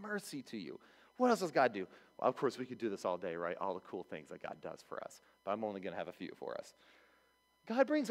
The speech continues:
order to you. You guys know this. This is my pet pe-, this is, like, my pet topic when it comes to Genesis. God brings order to you. We often take this creation for granted.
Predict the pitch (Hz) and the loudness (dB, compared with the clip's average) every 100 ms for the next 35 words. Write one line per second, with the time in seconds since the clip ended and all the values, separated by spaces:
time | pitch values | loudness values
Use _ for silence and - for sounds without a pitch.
0 | - 190 220 226 - 165 101 87 - 254 | 6 8 8 6 2 0 0 -2 2 4
1 | 185 143 147 147 143 151 - - 190 170 | 4 6 8 10 8 4 -2 -8 -8 -2
2 | 170 131 107 - - 180 - - 160 190 | 0 0 -2 -6 0 0 -2 -4 2 4
3 | 190 151 131 104 - - 160 - 107 - | 4 4 2 0 0 0 0 0 -2 0
4 | 95 - - - - 139 131 - 151 123 | -2 -4 -16 -16 -2 0 0 2 4 4
5 | 113 - - _ - 127 123 101 90 - | 0 -10 -20 _ -4 -2 0 0 -2 -8
6 | 50 - - _ _ - - - - _ | -10 -12 -20 _ _ -20 -20 -20 -20 _
7 | _ _ _ _ 185 220 180 226 202 - | _ _ _ _ 4 6 6 4 4 6
8 | 151 165 160 131 135 98 123 180 208 240 | 10 10 10 4 2 2 4 8 10 8
9 | 247 277 - 208 202 156 143 185 - - | 6 0 0 6 6 6 6 6 4 -4
10 | 180 151 143 139 160 143 131 110 110 107 | 2 4 4 2 -2 -2 -4 -4 -4 -4
11 | 104 101 82 | -8 -8 -8